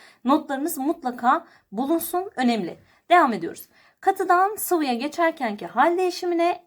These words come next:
erime diyoruz arkadaşlar. Erime. Sıvıdan gaza geçerkenki hal değişimine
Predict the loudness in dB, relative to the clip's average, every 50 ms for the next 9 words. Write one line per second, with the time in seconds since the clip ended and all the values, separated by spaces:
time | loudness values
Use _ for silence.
0 | _ -4 -2 0 2 4 4 4 4 2 2 0 -2 -2 -4 -6 -8 -8 -8 -8
1 | -12 -16 -16 -16 -16 -18 -20 -20 _ -20 _ _ _ _ -4 -2 -2 2 2 2
2 | 2 2 0 -4 _ _ _ _ _ _ _ -20 -20 -20 -20 -20 -16 -12 -8 -6
3 | -4 -2 -2 -2 2 4 4 4 4 2 -2 2 2 2 4 4 2 0 0 -4
4 | -6 -2 0 0 0 0 -4 -6 -8 -8 -8 -10 -12 -10 -4 -2 -2 -2 -2 -2
5 | -2 -2 -4 -4 -2 -2 0 0 0 0 0 0 -2 -4